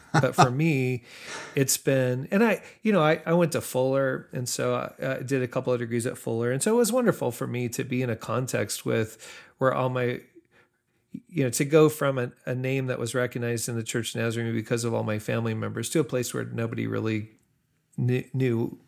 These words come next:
Speaker 2: Yeah.
Speaker 1: anything <laughs> about the Church
Speaker 2: Yeah.
Speaker 1: of Nazarene, let alone me.
Speaker 2: Yeah.
Speaker 1: Um, and, and to see the global body of Christ. But it was also healthy for me to recognize every, every denominational family had its own dysfunctions.
Speaker 2: Yep,
Speaker 1: And,
Speaker 2: yep.
Speaker 1: uh,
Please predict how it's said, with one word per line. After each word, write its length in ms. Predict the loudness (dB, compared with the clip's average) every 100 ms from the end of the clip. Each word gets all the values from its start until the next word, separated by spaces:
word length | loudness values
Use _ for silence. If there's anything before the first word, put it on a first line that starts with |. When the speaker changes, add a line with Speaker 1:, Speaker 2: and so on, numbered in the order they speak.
| _ 0
Speaker 2:
Yeah. 100 | 2
Speaker 1:
anything 280 | 2 0 -2
<laughs> 60 |
about 280 | -2 -2 -2 -2
the 60 |
Church 240 | -4 -2 2
Speaker 2:
Yeah. 120 | 4
Speaker 1:
of 40 |
Nazarene, 380 | 6 4 2 0
let 120 | 0
alone 300 | 2 0 0
me. 240 | -2 -4 -6 -12 -14 -12 -4
Speaker 2:
Yeah. 240 | 2 4
Speaker 1:
Um, 160 | 4 2
and, 260 | 0 0 0 -6 -20 -20 -20 -20 _ _ _ _ _ 2
and 140 | 4
to 100 | 6
see 200 | 6 6
the 100 | 6
global 300 | 6 4 4
body 320 | 2 2 2
of 160 | 0 -2
Christ. 360 | -2 0 0
But 120 | 6 8
it 40 |
was 120 | 10
also 240 | 8 8 8
healthy 240 | 8 4
for 120 | 2
me 140 | 2 2
to 100 | 4
recognize 520 | 2 2 -2 -2 -2
every, 580 | -2 0 0 2 2 0 -8 _ _ _ _
every 380 | 0 0 2 2
denominational 640 | 2 0 0 0 -2 -2
family 400 | -4 -2 -2 -2
had 160 | -2 0
its 160 | 0 -2
own 140 | -2
dysfunctions. 800 | -2 -2 -2 -2 -2 -2 -2 -4 -2
Speaker 2:
Yep, 160 | 4 4
Speaker 1:
And, 280 | 4 0 4
Speaker 2:
yep. 140 | 4
Speaker 1:
uh, 260 | 4 0